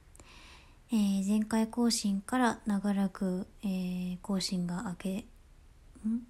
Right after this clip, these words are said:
更新が途絶えていましたが、いかがお過ごしでしょうか？リウムです。えー、私はですね、まあ、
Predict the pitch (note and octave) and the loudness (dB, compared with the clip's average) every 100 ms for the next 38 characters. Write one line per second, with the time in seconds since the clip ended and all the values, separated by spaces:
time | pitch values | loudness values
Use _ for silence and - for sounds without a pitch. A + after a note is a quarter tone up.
0 | - - - - G#3 G3 - F#3+ F#3 F#3 | -20 -20 -20 -8 -4 -2 0 0 2 0
1 | G#3+ - - F#3+ F#3+ F3+ - F3 G#3+ - | -2 -8 -8 -2 0 -2 -4 -6 -6 -2
2 | G3 G#3 G3+ G#3 F#3 F3+ G#3 - - - | 2 2 2 2 2 0 -4 -14 -20 -20
3 | - A3 - F#3 F#3 G#3 - F3+ - F#3+ | -8 -6 -2 0 0 0 -2 -4 0 0
4 | F#3 G3 G3 - A#3+ A#3 G#3 G3 - - | 0 0 0 2 0 2 0 -2 -6 -4
5 | F3+ F3 F3 G3+ A3+ - - - - - | -2 0 0 2 2 0 -10 -18 -18 -18
6 | - A3+ G3+ G3+ G3 G3 F#3+ A#3 - G#3 | -2 2 4 4 2 0 -2 -6 -4 -2
7 | A#3+ C#4+ C#4+ C#4 F3+ F#3+ F#3+ G3+ F#3 - | 0 0 0 0 0 2 2 2 0 -4
8 | - - - - - - - A3+ A#3+ | -14 -18 -18 -20 -20 -12 0 2 4